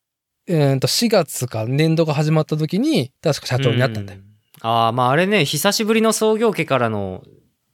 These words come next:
Speaker 2: 社長就任でしょ、あれは。
Speaker 1: そうそうそ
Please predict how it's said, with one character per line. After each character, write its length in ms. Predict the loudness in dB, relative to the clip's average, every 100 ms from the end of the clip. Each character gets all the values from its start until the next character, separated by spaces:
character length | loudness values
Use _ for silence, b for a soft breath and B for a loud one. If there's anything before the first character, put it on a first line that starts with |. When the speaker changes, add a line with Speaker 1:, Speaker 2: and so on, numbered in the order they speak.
| -14
Speaker 2:
社 180 | -8 -6
長 180 | -6
就 200 | -6 -4
任 160 | -4 -2
で 100 | -2
し 80 | 0
ょ、 100 | 2
あ 60 |
れ 60 | 2
は。 260 | 0 -4 -10 _ _ _ _ _
Speaker 1:
そ 280 | -2 4 4
う 40 |
そ 200 | 4 0
う 40 | 0
そ 360 | -6 -8 -10